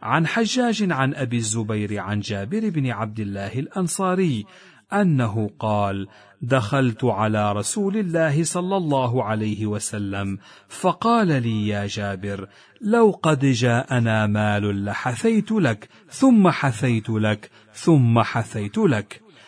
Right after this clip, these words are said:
قال: "فقبض رسول الله صلى الله عليه وسلم قبل أن ينجز لي تلك العدة، فأتيت أبا بكر فحدثته، فقال أبو بكر: 'ونحن لو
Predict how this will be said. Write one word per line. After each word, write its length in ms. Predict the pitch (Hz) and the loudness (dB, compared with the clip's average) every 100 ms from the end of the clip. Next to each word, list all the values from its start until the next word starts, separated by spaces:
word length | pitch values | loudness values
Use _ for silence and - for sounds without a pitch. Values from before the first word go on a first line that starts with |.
| _ - | _ -6
قال: 300 | 123 127 156 | -2 0 2
"فقبض 520 | 220 208 247 226 170 | 2 2 2 4 4
رسول 480 | 151 131 - 135 120 | 4 2 0 0 2
الله 360 | 113 107 110 151 | 0 0 0 0
صلى 280 | 151 175 180 | 0 0 0
الله 500 | 165 135 117 120 104 | 2 2 2 2 0
عليه 420 | 104 104 104 107 | 0 0 -2 -2
وسلم 680 | 101 - 107 98 98 98 95 - - _ - | -2 -4 -6 -4 -4 -4 -6 -8 -20 _ -2
قبل 340 | 240 170 139 | 0 4 4
أن 300 | 135 139 120 | 4 2 2
ينجز 560 | 110 113 107 123 180 202 | 2 2 0 0 0 0
لي 300 | 180 160 156 | 0 0 -2
تلك 380 | - 107 104 190 | -2 -6 -6 -6
العدة، 540 | 170 147 123 107 101 - - - - _ | -4 -2 -2 -2 -4 -6 -14 -20 -20 _
فأتيت 640 | - - 254 226 247 185 | -6 -2 0 2 2 4
أبا 360 | 165 143 117 107 | 2 2 0 0
بكر 440 | 107 104 113 107 | -2 -4 -4 -4
فحدثته، 880 | 98 107 - 107 98 101 - 113 101 - - _ | -4 -4 -4 -6 -4 -8 -6 -4 -4 -8 -20 _
فقال 720 | - 131 - 131 123 113 107 | -4 -4 -2 0 2 2 0
أبو 400 | 107 110 104 104 | -2 -4 -4 -2
بكر: 400 | 104 131 139 120 - - - | -2 -2 -2 -6 -8 -16 0
'ونحن 500 | 233 233 214 - 156 143 | 4 4 4 2 2 4
لو 220 | 131 | 2